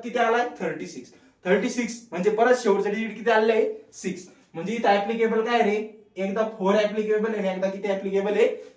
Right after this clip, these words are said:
सिक्स ॲप्लिकेबल आहे. कसा? इथं सिक्स्टीन आलाय म्हणून इथं किती घेतलाय? फोर. इथं थर्टी सिक्स आहे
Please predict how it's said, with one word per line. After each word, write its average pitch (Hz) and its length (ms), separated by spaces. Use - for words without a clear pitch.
सिक्स - 340
ॲप्लिकेबल 156 720
आहे. 139 280
कसा? 220 280
इथं 220 200
सिक्स्टीन 220 380
आलाय 220 300
म्हणून 208 380
इथं - 180
किती 214 140
घेतलाय? 196 400
फोर. 135 260
इथं 233 220
थर्टी 220 280
सिक्स 226 220
आहे 214 100